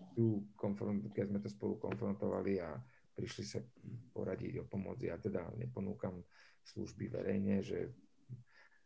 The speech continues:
ale pokiaľ niekto sa chce o tom rozprávať, alebo niekto chce urobiť rozhovor zmysluplný, alebo proste to niekam má zmysel, ako napríklad tento,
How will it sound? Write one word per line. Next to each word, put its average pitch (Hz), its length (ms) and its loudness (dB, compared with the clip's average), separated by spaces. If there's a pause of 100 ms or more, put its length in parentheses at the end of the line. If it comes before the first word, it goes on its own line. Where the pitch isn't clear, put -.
ale - 180 0
pokiaľ - 340 2
niekto 101 240 6
sa 101 140 0
chce 107 180 -2
o 104 100 2
tom 104 120 2
rozprávať, 98 580 2
alebo 90 280 0
niekto 98 500 0 (520)
chce 101 420 6
urobiť 98 340 4
rozhovor 107 460 12
zmysluplný, 95 800 0
alebo 95 200 0
proste 101 240 0
to 101 100 2
niekam 104 520 6
má 101 180 4
zmysel, 101 420 4
ako 101 160 2
napríklad 101 360 4
tento, 101 400 2